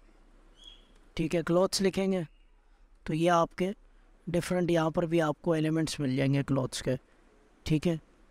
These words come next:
तो आप जो यूज़ करना चाहें वो यूज़ कर सकते हैं। यह एलिमेंट्स फ़िलहाल जो है यहाँ पर कोई ख़ास नहीं है, ठीक है।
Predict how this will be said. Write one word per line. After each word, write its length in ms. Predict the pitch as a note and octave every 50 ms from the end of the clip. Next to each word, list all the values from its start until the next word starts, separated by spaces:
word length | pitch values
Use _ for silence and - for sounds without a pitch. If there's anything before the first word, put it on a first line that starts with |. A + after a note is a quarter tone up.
| - - - -
तो 60 | F3
आप 180 | D#3+ D#3+ D#3+ D3
जो 200 | C3+ D#3 D#3+ D#3+
यूज़ 280 | D#3 D3+ D#3+ E3+ E3 -
करना 260 | - E3 D#3+ E3 F#3
चाहें 200 | F3+ - F#3 E3+ E3+
वो 140 | D#3+ D#3+ D#3
यूज़ 260 | C#3 D3 D#3 D3+ -
कर 100 | - F#3+
सकते 320 | E3+ - G3+ F3+ - - F3+
हैं। 100 | E3+ - _ _ _ - - _ - - _ - - - - - - - - _ _ - - - _ - - _ _ _ - - - _ _ _ _ - _ - _ _ _ - - - - - - -
यह 180 | F3+ F#3 G3 G3
एलिमेंट्स 480 | G3 F#3 F#3 F#3 G3 F#3+ F#3 - -
फ़िलहाल 360 | - E3+ E3 F3+ F3+ F#3 F3+ F#3
जो 100 | E3 F3+
है 140 | F3+ F3+ F3
यहाँ 200 | E3+ D#3 D#3 D#3+
पर 140 | D#3 F3
कोई 180 | E3 - E3+ E3
ख़ास 400 | - - - D3+ D#3+ E3+ - - -
नहीं 200 | F3+ F#3+ G3 F3
है, 100 | E3+ F3 - _ _ _ _ - - - - - - - - - _ _ _ -
ठीक 200 | - D3 C#3 -
है। 100 | D3+ D3